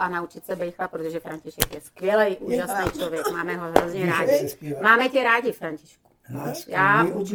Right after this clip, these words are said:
Speaker 3: ubývá sil.
Speaker 1: No tak to každému, hele.
Speaker 2: Hmm.
Speaker 1: No. Každý, hele, i, i mladí lidi, třeba pokud se na to mladý bude koukat, tak, eh, i mladý zestárnou jednou.
Speaker 3: Ale
Speaker 1: Každý
Speaker 3: koupil jsem
Speaker 1: zestárne.
Speaker 3: si nové kolo, tak ho musím užít ještě.
Speaker 1: To víš,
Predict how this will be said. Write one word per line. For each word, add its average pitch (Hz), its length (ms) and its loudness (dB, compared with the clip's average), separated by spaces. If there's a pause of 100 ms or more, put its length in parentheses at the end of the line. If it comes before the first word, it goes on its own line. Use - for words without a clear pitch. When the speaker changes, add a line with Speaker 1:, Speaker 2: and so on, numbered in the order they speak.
Speaker 3:
ubývá 180 180 0 (120)
sil. 139 260 -2 (1300)
Speaker 1:
No 254 180 4
tak 311 260 2
to 254 460 4 (140)
každému, 226 500 -2
hele. 156 280 -6 (400)
Speaker 2:
Hmm. 208 320 -10
Speaker 1:
No. 175 320 -10 (300)
Každý, 214 360 2 (280)
hele, 247 160 4
i, 247 100 6
i 220 220 6
mladí 220 300 4
lidi, 226 240 4
třeba 220 300 2
pokud 214 280 -2
se 220 100 0
na 208 120 0
to 208 120 -4
mladý 202 280 -2
bude 202 200 -4
koukat, 202 340 -6
tak, 196 160 -8 (140)
eh, 185 320 -4
i 190 100 -4
mladý 185 280 -2
zestárnou 156 560 -6
jednou. 151 180 -6
Speaker 3:
Ale 170 160 8
Speaker 1:
Každý 180 140 4
Speaker 3:
koupil 190 180 8
jsem 196 100 6
Speaker 1:
zestárne. 185 240 2
Speaker 3:
si 185 120 2
nové 180 220 8
kolo, 175 360 6
tak - 160 2
ho 160 140 2
musím - 400 -6
užít 127 300 -8
ještě. - 200 -6
Speaker 1:
To 175 80 -2
víš, 175 540 0